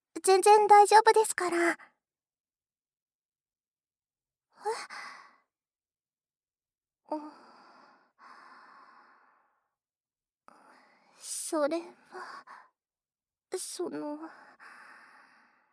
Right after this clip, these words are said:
事情をよく知らないのに、こういう言い方しちゃうの、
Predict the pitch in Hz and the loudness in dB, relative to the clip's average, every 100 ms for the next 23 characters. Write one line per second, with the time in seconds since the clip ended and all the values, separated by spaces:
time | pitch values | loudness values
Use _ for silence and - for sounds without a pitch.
0 | _ _ _ _ _ _ _ _ _ _ | _ _ _ _ _ _ _ _ _ _
1 | _ _ _ _ - - 269 - 285 294 | _ _ _ _ -12 -6 -6 -4 -6 -4
2 | 302 311 311 330 330 330 - 285 285 294 | -4 -2 -2 -4 -4 -6 -8 -10 -8 -6
3 | 311 311 277 269 - - - _ _ _ | -4 -4 -4 -6 -12 -20 -20 _ _ _
4 | _ - 415 381 370 370 370 370 - 381 | _ -2 2 4 2 2 0 -2 -4 -6
5 | 392 - - 381 392 370 320 | -6 -8 -6 -4 -4 -8 -12